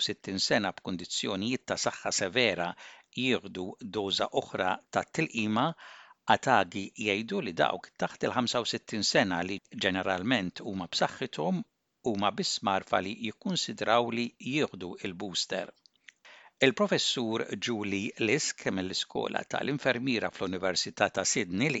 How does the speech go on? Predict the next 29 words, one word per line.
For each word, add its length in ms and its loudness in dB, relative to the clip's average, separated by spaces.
hija 180 0
esperta 640 0
tas-saħħa 480 0
pubblika 540 -2
u 60 -4
it-tilqim, 640 -2
tgħid 380 0
li 80 6
doża 460 0
oħra 300 2
tat-tilqima 800 0
mhix 320 0
meħtieġa 600 -2
għal 220 4
dawk 260 0
adulti 400 -4
b'saħħithom 640 0
taħt 320 4
il-ħamsa 480 2
u 160 -6
sittin 400 -4
sena 300 4
li 140 0
diġà 240 2
għandhom 420 0
immunità 560 2
sinifikanti 800 -2
minn 240 -2
dożi 400 0